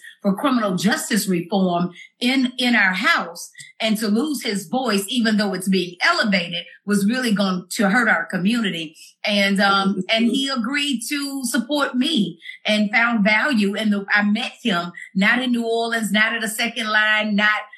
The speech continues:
Speaker 1: not at a birthday party or wedding. I met him, uh, at the Capitol, um, getting a bill authored as a private citizen. And so it has just been, when you ask, "How is the campaign going?"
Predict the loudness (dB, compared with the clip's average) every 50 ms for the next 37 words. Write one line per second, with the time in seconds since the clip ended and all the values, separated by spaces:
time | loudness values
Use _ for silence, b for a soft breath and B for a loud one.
0 | B B -2 2 2 2 2 2 -2 -2 -4 -2 0 0 0 0 0 -4 -6 -6
1 | -6 -4 -2 0 0 0 0 -2 -4 -4 -4 -2 -2 -2 -2 -2 -4 -6 -2 2
2 | 2 4 4 4 4 4 4 2 -2 -6 -8 -6 -4 -2 -2 -2 -4 -4 -6 -8
3 | -12 -18 _ _ _ 0 2 4 4 4 4 4 2 0 0 0 0 0 0 -4
4 | -4 0 4 4 4 4 2 0 -4 -2 -2 -2 -4 -6 -8 -12 _ _ _ _
5 | 2 2 2 2 0 0 2 0 0 2 0 0 0 0 0 2 0 0 2 0
6 | -2 -4 -2 0 0 2 0 0 -2 -4 -4 -4 -2 -2 0 0 0 -2 2 4
7 | 4 4 4 2 -2 -10 -8 -4 -4 -2 -2 -2 -4 -6 -8 -8 -6 -4 -2 0
8 | 0 0 2 0 0 2 2 0 0 -2 -4 B B B 0 0 2 2 2 2
9 | 2 2 2 2 2 2 2 2 2 0 -2 -2 -2 0 0 0 0 -2 -2 0
10 | 0 0 0 0 0 0 -2 -2 -2 -2 0 0 0 2 0 0 0 0 2 2
11 | 2 2 2 0 0 -2 -2